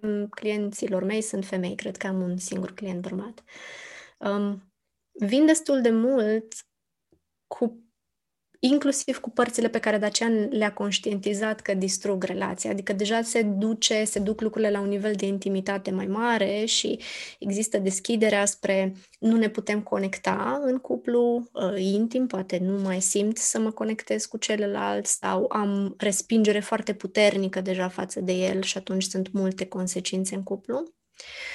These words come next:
Um, doi,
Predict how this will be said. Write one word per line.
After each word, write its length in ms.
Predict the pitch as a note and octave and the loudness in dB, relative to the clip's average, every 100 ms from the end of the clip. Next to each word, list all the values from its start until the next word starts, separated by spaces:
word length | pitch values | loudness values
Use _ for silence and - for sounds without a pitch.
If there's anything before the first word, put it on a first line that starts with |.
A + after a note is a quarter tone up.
| - - - - | -12 -16 -18 -2
Um, 500 | G#3 G#3 G3+ G3+ - _ _ _ _ _ _ _ _ _ - | 0 2 0 -2 -8 _ _ _ _ _ _ _ _ _ -2
doi, 640 | G3+ A#3+ B3 B3 B3 A#3 | 6 10 10 10 8 4